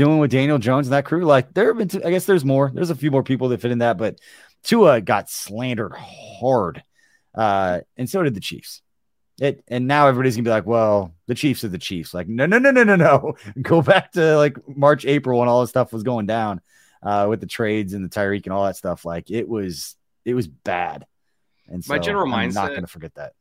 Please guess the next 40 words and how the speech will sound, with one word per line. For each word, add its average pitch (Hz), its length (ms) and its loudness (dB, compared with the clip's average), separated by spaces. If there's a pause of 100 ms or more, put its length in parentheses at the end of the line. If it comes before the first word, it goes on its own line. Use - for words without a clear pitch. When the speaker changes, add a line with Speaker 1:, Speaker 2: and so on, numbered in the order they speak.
(120)
Speaker 2:
it, - 160 -12
when 135 160 -8
it 120 60 -10
comes 160 240 -12
to 139 120 -8
K 113 280 -10
C, 110 320 -10
'cause 120 200 -14
this 170 200 -8
was 120 100 -12
probably, 107 300 -8
like, 104 100 -14
the - 80 -16
one 104 200 -10
off 92 220 -14
season - 320 -20
where 73 120 -16
everybody's 82 360 -18
like, 64 240 -14
"Ah, 73 200 -10
I 76 40 -12
don't 80 120 -14
know 76 100 -14
about 71 220 -18
that." - 180 -12 (420)
Um, 107 360 -2
when 127 100 -6
it 127 80 -8
comes 170 220 -4
to 135 100 -12
J-, 120 340 -8
K 120 200 -6
C, 120 160 -8
my 113 160 -6
general 131 280 -4
mindset 110 520 -8
was, 135 260 -4
and 113 80 -10
I, 110 180 -8
I, 113 200 -6